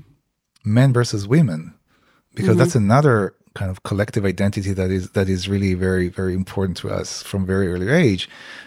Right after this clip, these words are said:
Speaker 1: And this is also something that you need to challenge. In Israel, you know, masculinity, the, the,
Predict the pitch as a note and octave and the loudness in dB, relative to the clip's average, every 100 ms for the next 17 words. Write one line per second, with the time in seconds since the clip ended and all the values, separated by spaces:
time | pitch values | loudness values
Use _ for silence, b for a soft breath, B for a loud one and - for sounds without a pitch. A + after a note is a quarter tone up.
0 | B - G#2+ G#2 G2+ G#2 A#2+ C#3+ D3 - | B -2 0 0 0 -2 2 4 4 2
1 | A2 A2+ G2 A2 G2 - - E3 D3+ F2+ | 0 0 0 2 0 0 0 2 2 2
2 | - - B B B B B _ - - | -4 -10 B B B B B _ -18 0
3 | B2+ B2+ B2 A#2+ A#2 A2+ G#2+ G#2 A2 - | 4 6 4 4 4 6 4 4 2 0
4 | A#2+ A#2 B2 A#2 A#2 A#2 F#2+ | 2 4 6 4 4 2 4